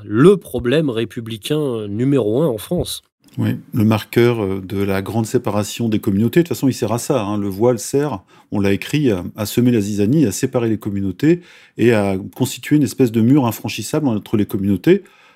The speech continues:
Speaker 2: entre les communautés, euh, chrétiennes, juives et musulmanes en France. Et, euh, évidemment, c'est, c'est à dessein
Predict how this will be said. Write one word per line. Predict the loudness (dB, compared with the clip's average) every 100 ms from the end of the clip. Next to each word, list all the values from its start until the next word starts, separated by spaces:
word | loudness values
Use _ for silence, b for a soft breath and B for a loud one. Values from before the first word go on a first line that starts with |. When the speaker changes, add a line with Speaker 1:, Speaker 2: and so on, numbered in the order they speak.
| b
Speaker 2:
entre | -12 -6 -4
les | -4
communautés, | -4 -2 -2 0 2 2
euh, | 2
chrétiennes, | -4 -8 -6 -2 0
juives | -2 -2 2 2 2 -2 -6 B B B
et | -2 0
musulmanes | 0 -2 0 0 -2
en |
France. | -6 -6 -6 -6 -8
Et, | -4 -4
euh, | -4 -6
évidemment, | -8 -4 0 2
c'est, | 2 -2 -4 -4
c'est | -4 -2
à | 0
dessein | 2 2 2 0 0